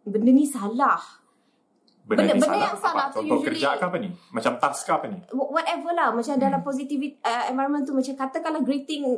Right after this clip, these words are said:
Speaker 2: Yep.
Speaker 1: good morning pun boleh jadi benda yang salah. "Eh, benda ni salah. Because you say good morning to orang yang you tak suka, you are so fake."
Speaker 2: I
Speaker 1: So,
Speaker 2: mean,
Speaker 1: like,
Speaker 2: I didn't know there's actually some kind of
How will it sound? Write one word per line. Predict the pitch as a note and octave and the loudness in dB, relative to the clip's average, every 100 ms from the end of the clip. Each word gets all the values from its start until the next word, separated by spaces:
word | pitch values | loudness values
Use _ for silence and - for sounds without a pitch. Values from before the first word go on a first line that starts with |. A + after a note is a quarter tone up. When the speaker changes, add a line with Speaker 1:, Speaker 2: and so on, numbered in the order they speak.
| - | -2
Speaker 2:
Yep. | G#3 G#3 | -6 -2
Speaker 1:
good | C#4 | 2
morning | C4+ D#4 D#4 G#4 G4+ | 6 8 10 10 10
pun | G#4 A4+ - | 6 4 4
boleh | B3+ D4+ C4+ | 2 4 4
jadi | C#4 | 2
benda | C4+ B3+ C4 | 4 4 4
yang | D4 B3+ | 2 0
salah. | C4+ C4+ A3+ - - - | 0 0 0 -4 -16 2
"Eh, | D4 D#4 F3 | 6 6 4
benda | F#3+ A3+ | 2 2
ni | C#4+ D#4 | 2 -2
salah. | - C4+ D4 D#4 G#3 F#3 _ _ | 0 0 2 0 -2 -6 _ _
Because | G3+ A3+ B3+ B3+ | -4 2 2 2
you | C4+ | 0
say | C#4 E4+ B3 | 0 -2 -2
good | A#3 | 0
morning | A#3 B3 C4+ C4+ | 0 2 2 0
to | C4 | -2
orang | A3+ A3+ B3+ | 0 2 2
yang | A#3+ | 0
you | A3+ B3 | -2 -2
tak | A3+ | -4
suka, | B3 C4+ C4 | -4 2 4
you | G#3 B3+ | 4 0
are | - | -2
so | - C4+ C#4+ | 0 0 -2
fake." | - B3 - - - - _ _ | 0 0 0 -8 -20 -20 _ _
Speaker 2:
I | D#3 | 2
Speaker 1:
So, | E3+ | 4
Speaker 2:
mean, | - | 4
Speaker 1:
like, | D5+ C#5+ | 2 2
Speaker 2:
I | D3+ F3 | 0 2
didn't | C4 C4+ | 2 4
know | A#3 | 2
there's | E3 D#3 | 2 0
actually | D#3+ - E3 D#3 | -2 0 0 0
some | E3+ D#3+ | 0 0
kind | D3 C#3 | -4 -4
of | C3 | -6